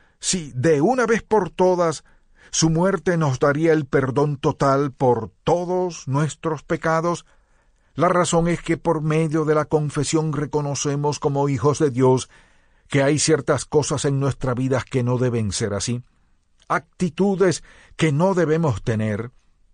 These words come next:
palabras que no debiéramos decir, cosas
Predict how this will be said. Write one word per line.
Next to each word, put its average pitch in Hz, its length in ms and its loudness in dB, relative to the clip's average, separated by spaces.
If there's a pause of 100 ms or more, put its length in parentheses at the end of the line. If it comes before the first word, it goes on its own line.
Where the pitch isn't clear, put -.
(200)
palabras 208 640 0
que 160 200 -2
no 165 360 2
debiéramos 131 640 0
decir, 156 640 0 (600)
cosas - 600 -2